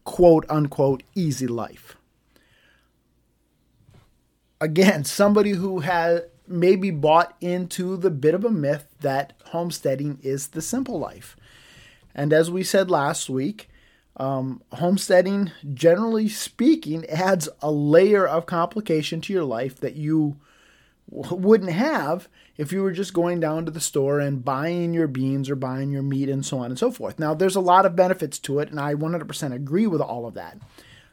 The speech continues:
Um, but certainly,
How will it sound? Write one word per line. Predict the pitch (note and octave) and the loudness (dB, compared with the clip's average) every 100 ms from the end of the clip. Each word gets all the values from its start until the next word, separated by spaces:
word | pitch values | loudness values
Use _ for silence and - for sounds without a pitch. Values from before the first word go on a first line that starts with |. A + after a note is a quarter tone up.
| - | -12
Um, | B2+ B2 A2+ A2+ - | -8 -8 -8 -12 -12
but | C#3+ B2 D3 C#3+ - _ _ _ | -12 -2 0 0 -8 _ _ _
certainly, | - G#3+ A#3 F3 D3+ C#3+ D3 | 2 4 4 0 -2 -2 -2